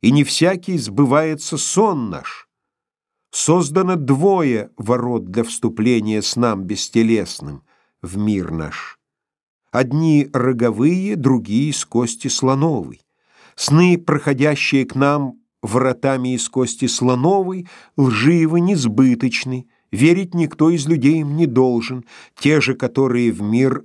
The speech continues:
роговыми воротами входят, верны, сбываются все приносимые ими видения.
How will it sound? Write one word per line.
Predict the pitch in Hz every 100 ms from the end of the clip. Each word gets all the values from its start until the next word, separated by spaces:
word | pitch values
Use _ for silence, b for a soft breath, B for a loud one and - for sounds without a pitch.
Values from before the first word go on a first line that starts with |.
| _
роговыми | 107 107 98 98 123 214 220
воротами | 208 185 180 139 - 117
входят, | 113 - - 120 95 90 -
верны, | 71 76 113 160 160 160 175 b b b b _
сбываются | 101 117 151 143 156 175 175 175
все | 151 - 147 151
приносимые | 156 156 151 143 147 143 139 131
ими | 120 123 120
видения. | 98 98 90 98 87 80 67